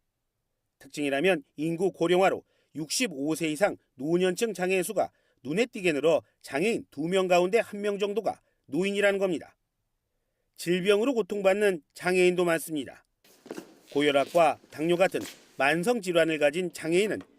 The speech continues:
열 명 가운데 여덟 명. 그들은 일반인의 두 배가 넘는 평균 이점이 개의 만성 질환을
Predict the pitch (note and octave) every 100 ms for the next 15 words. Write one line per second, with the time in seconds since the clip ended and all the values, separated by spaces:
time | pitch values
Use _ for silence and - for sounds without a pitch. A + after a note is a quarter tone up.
0 | _ B2+ C#3 D3 C#3+ C#3 C#3 C#3 D#3+ D#3
1 | - C3 C#3 F#3 C3+ - _ _ _ _
2 | _ _ _ _ - C3+ E3 D#3 - _
3 | - D3+ D#3 E3 E3+ F#3+ F3+ D#3 E3 F3+
4 | F3+ F#3+ E3+ F#2 _ _ A3+ G#3+ C#3 -
5 | _ C3 D#3 - C4 F#3+ C3+ D3+ F3+ A#2+
6 | _ _ B2+ E3 B3 A#3 F3+ E3 E3 F#3